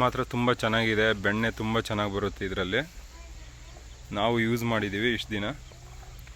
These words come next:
ನಾವು ನೋಡಿ, ಮಲೆನಾಡು ಗಿಡ್ಡ ಹಸು ತಂದಿದ್ದೀವಿ, ಆ ಕಾರಣದಿಂದ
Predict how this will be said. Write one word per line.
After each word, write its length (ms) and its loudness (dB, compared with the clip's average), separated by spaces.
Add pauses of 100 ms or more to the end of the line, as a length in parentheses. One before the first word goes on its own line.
(500)
ನಾವು 160 4 (140)
ನೋಡಿ, 180 0 (240)
ಮಲೆನಾಡು 420 4
ಗಿಡ್ಡ 160 0 (120)
ಹಸು 240 -6
ತಂದಿದ್ದೀವಿ, 440 0 (1300)
ಆ 20 0 (140)
ಕಾರಣದಿಂದ 500 0